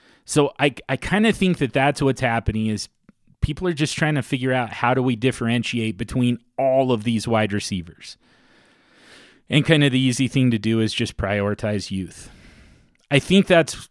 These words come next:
kinda what Tommy's talking about. And to me, that's the end game, is when we've got enough quarterbacks and enough running backs that we can prioritize them,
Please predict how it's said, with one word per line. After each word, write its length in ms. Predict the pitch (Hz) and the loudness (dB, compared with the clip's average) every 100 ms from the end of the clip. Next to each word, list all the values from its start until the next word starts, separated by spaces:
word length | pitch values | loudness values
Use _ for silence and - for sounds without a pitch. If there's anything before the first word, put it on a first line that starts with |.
| - | -6
kinda 200 | 143 135 | -2 0
what 160 | 127 | 0
Tommy's 440 | - 120 120 107 - | 0 0 2 0 -2
talking 420 | 110 104 - 135 | -4 -4 -4 -4
about. 380 | 131 151 170 - | -2 -2 -2 -2
And 220 | 127 117 | -2 0
to 100 | - | 0
me, 200 | 143 147 | 2 4
that's 320 | 139 135 - | 4 2 0
the 180 | 127 113 | -2 0
end 220 | 120 123 | 0 0
game, 420 | 117 104 104 101 - | 0 0 -2 -4 -4
is 460 | 113 107 107 - _ - - _ _ | -2 -2 -2 -6 _ -20 -20 _ _
when 320 | 123 127 123 | 0 2 2
we've 220 | 123 135 - | 2 0 0
got 220 | 123 120 | -2 0
enough 380 | 110 120 143 - | 0 0 -2 -4
quarterbacks 680 | 131 123 120 117 117 - | 0 0 2 0 0 0
and 100 | 123 | -2
enough 380 | 113 107 120 - | 0 0 0 0
running 300 | 120 117 113 | 0 2 2
backs 400 | 107 107 107 - | 2 0 -2 -4
that 120 | 113 | -2
we 140 | 104 110 | -2 -2
can 160 | 117 | -2
prioritize 840 | 107 110 107 110 107 - 107 98 98 | 0 0 0 0 -2 -2 -4 -4 -6
them, 360 | 98 98 143 | -6 -4 -4